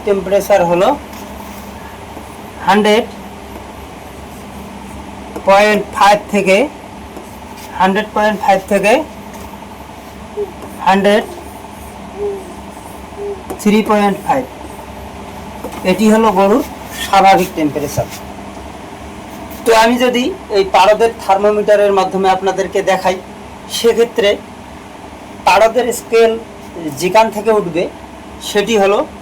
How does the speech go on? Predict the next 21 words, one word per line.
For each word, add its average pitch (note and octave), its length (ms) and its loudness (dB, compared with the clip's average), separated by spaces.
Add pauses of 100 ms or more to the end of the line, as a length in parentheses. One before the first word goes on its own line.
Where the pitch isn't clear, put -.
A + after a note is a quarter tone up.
(260)
স্বাভাবিকের G#3 680 4 (680)
যে G3 100 4 (120)
জায়গাটি G3 500 6
হলো, F3+ 160 4 (560)
সেই G3+ 260 2
জায়গাটি G3 460 4
হলো, G3+ 180 4 (520)
দেখুন, F#3+ 220 2 (480)
এই G3 100 2
যে A#3 60 8 (120)
হান্ড্রেড G3 340 2 (120)
রয়েছে, A3 300 2 (800)
এই F#3 80 4 (200)
হান্ড্রেড, F#3 360 0 (540)
হান্ড্রেড G3 300 0 (120)
থেকে, G#3+ 220 4 (3000)
এ - 20 10 (140)
হান্ড্রেড G#3 260 6 (180)
টু A3+ 80 2 (120)
পয়েন্ট G#3+ 240 8 (100)
ফাইভ F#3+ 180 6